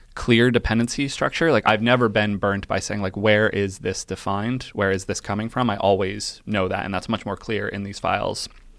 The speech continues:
than it might be in, say, a Rails app. And it's always an interesting comparison. So yeah, I just find it interesting that you bring that up, and I hadn't been thinking about that and the fact that I wasn't feeling any pain around that, but it, it is interesting to then contrast that and say,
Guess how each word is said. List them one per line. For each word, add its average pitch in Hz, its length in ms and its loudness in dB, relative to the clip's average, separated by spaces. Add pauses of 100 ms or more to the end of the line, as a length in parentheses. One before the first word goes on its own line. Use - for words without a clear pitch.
(280)
than 120 100 2
it 101 60 0
might 98 160 2
be 107 100 0
in, 95 140 -2
say, 101 360 0 (300)
a 98 80 2
Rails 92 280 4
app. - 300 -8
And 104 500 -6 (200)
it's - 80 0
always 190 160 6
an 156 80 4
interesting 123 400 2
comparison. 95 600 -2 (340)
So 143 120 6
yeah, 117 120 10
I 107 40 6
just 107 140 -2
find 101 160 2
it 95 80 2
interesting 95 340 0
that 92 60 -4
you 87 60 -6
bring 98 260 -2
that 95 260 4
up, 95 220 0
and 98 240 0
I 101 120 4
hadn't 104 280 0
been 101 200 0
thinking 107 260 -4
about 95 300 -2
that 101 480 0
and 101 100 -2
the 90 60 -4
fact 98 180 2
that 101 80 0
I 90 60 2
wasn't 107 320 2
feeling 104 240 -6
any 107 100 -6
pain 104 180 -4
around 98 240 -2
that, 98 180 -4
but 104 120 -2
it, 107 140 -4
it 101 120 2
is 92 300 0
interesting 101 460 -2
to 98 100 -8
then 95 140 -4
contrast 101 420 -2
that 104 160 0
and 98 260 -4
say, 101 200 -2